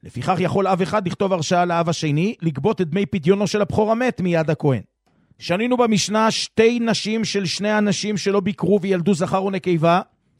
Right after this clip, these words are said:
האבות פטורים והבן חייב לפדות את עצמו.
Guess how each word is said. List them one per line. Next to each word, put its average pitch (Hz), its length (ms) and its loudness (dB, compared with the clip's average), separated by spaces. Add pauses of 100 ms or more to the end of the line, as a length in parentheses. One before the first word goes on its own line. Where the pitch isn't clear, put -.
(640)
האבות 180 540 2
פטורים 233 520 2
והבן 190 420 0
חייב 208 340 0
לפדות 208 360 0
את 196 120 -8
עצמו. 135 320 -6